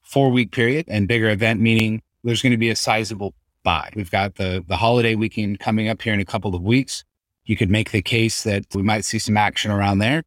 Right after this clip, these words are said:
or it could very well go into the m-, middle half of, but I do think you're gonna see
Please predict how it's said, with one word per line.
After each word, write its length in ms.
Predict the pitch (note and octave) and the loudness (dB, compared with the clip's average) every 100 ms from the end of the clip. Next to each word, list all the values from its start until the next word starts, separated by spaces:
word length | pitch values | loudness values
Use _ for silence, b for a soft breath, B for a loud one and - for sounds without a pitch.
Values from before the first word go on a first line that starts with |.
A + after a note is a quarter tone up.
| _ - | _ -8
or 180 | A2+ A#2 | -4 -2
it 100 | B2+ | 0
could 160 | D3 A#2+ | 0 2
very 200 | C3 C3 | 4 4
well 200 | C3 B2 | 4 2
go 180 | A#2+ | 0
into 240 | B2 A#2+ B2+ | 0 -2 -2
the 80 | A#2 | -2
m-, 180 | A2+ - | -2 -4
middle 300 | A2 A#2 A#2+ | -2 0 0
half 260 | A2+ A#2+ - | 2 0 -2
of, 140 | G2+ | -4
but 100 | A2 | -2
I 100 | A2 | 0
do 180 | G#2+ C3+ | 2 0
think 220 | C3+ C3 | 2 0
you're 100 | B2+ | 2
gonna 180 | A2+ A2+ | 0 0
see 460 | G2 C3 A#2+ A#2 | 2 4 6 4